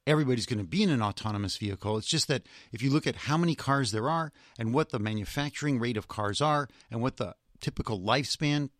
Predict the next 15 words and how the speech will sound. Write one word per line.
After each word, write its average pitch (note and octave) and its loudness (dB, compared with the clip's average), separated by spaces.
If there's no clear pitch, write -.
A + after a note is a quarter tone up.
around G#2+ -4
twenty A2+ 0
years, C#3+ 2
of - -10
cars A2 -2
and C3+ 0
or A#2 -4
other A#2+ 2
vehicles, A2 0
that B2+ 4
it's - -2
gonna D3+ 2
take C3 0
that D3+ 0
long A#2+ 2